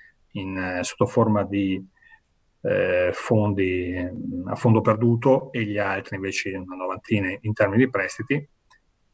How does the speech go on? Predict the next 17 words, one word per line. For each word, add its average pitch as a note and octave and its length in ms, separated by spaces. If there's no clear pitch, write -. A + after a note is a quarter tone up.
questi C#3+ 320
soldi C#3 420
però, A#2 420
eh, G2 260
vanno G#2 240
in G#2+ 60
qualche G#2 280
modo, A2+ 580
eh, F#2 500
vanno A2+ 480
confrontati A#2 880
con G2+ 340
le G#2 220
somme B2 540
che A#2+ 200
l'Italia G2+ 540
versa F#2 600